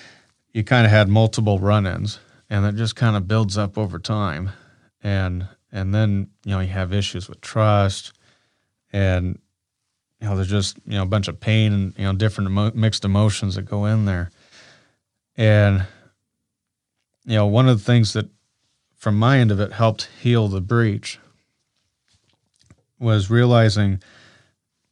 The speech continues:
what are we, what are we doing here? Really, what are we doing here? We're not here, I,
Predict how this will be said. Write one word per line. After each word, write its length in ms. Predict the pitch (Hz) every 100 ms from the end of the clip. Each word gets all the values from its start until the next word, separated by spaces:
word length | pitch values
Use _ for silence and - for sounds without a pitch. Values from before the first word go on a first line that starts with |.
| _ _
what 280 | - 131 165
are 100 | 180
we, 300 | 127 110 98 - _ _ _
what 180 | - 135
are 40 | 151
we 100 | 107
doing 460 | 87 101 98 76
here? 420 | 82 - - - - _ _ _ _ _ _ _ _
Really, 220 | - 127 98
what 260 | 117 -
are 180 | 104 110
we 120 | 104
doing 340 | 95 104 - 101
here? 320 | 104 107 113 _ _ _ _ _ _ _ _ _ _ _ _ _ _ _ _
We're 120 | 120
not 320 | 135 147 143
here, 480 | 110 123 127 123 117 - - _ _ _ _ _ _ _
I, 100 | 82